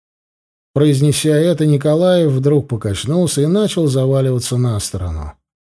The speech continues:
Ефремов живенько подскочил к нему и подхватил под руки. Врач помогла усадить Николаева на стул, осмотрела его глаза, поинтересовалась, не болит ли голова и не двоится ли в глазах.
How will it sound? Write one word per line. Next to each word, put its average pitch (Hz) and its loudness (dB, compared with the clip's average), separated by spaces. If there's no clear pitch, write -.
Ефремов 139 2
живенько 120 -2
подскочил 95 -4
к - -8
нему 170 0
и 147 -4
подхватил 160 -2
под 139 0
руки. 82 -6
Врач 113 -2
помогла 107 -4
усадить 110 -4
Николаева 101 -4
на 90 -4
стул, 170 -2
осмотрела 151 0
его 156 2
глаза, 139 0
поинтересовалась, 92 -2
не 139 4
болит 135 0
ли 165 0
голова 131 0
и 170 2
не 143 2
двоится 120 -2
ли 120 -2
в 104 -4
глазах. 101 -6